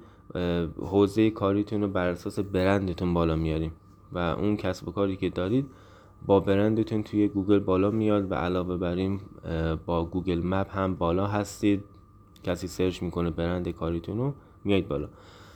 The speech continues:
اما توی مورد دوم یعنی پلن حرفه‌ای که مبلغش سه میلیون تومنه، علاوه بر این که با برندتون بالا میاید،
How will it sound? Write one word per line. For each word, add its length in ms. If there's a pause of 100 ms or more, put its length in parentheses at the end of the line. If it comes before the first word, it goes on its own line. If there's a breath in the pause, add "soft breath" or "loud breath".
(140 loud breath)
اما 280
توی 280
مورد 360
دوم 440
یعنی 180
پلن 320
حرفه‌ای 500
که 120
مبلغش 500
سه 180
میلیون 200
تومنه، 500 (520 loud breath)
علاوه 340
بر 140
این 180
که 160
با 200
برندتون 760
بالا 260
میاید، 580